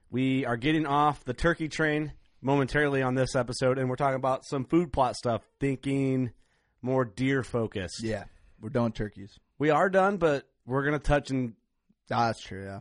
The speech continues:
Speaker 1: and
Speaker 2: It's not over.
Speaker 1: we're still gonna nibble a little bit on turkey hunting here and there
Speaker 2: Just
Speaker 1: for the next couple
Speaker 2: just a little bit.
Speaker 1: episodes. So, sorry if you hate turkeys, but you're welcome if you like turkey hunting.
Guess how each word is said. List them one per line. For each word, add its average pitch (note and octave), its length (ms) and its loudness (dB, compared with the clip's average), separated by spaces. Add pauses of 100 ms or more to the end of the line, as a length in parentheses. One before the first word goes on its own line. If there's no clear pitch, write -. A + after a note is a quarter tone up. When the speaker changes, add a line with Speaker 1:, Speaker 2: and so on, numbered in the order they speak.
Speaker 1:
and A2+ 300 -2
Speaker 2:
It's A2+ 100 -4
not C3+ 120 2
over. A2+ 420 0
Speaker 1:
we're D#3 100 2
still A3 180 2
gonna G#3+ 180 2
nibble D#3+ 400 6
a C3 40 0
little C#3 160 4
bit C3 120 0
on B2+ 120 2
turkey A#2 300 -4
hunting A2+ 280 -6
here A2+ 160 -2
and G#2+ 240 -4
there A2+ 260 -2
Speaker 2:
Just G#2+ 120 -4
Speaker 1:
for A2+ 60 -10
the G#2+ 80 -6
next G#2 220 -8
couple F#2 180 -6
Speaker 2:
just - 20 -10
a G2 40 -4
little G2 160 -4
bit. G2 120 -10
Speaker 1:
episodes. F2 240 -12 (320)
So, B2+ 320 -2 (200)
sorry E3 540 4
if D#3+ 120 0
you E3 140 0
hate D3 200 0
turkeys, F3 440 -4
but B2+ 360 0 (280)
you're A#2+ 140 0
welcome B2+ 420 4
if C3 120 -2
you B2 80 0
like A#2+ 180 2
turkey D3 280 -2
hunting. D#3 360 0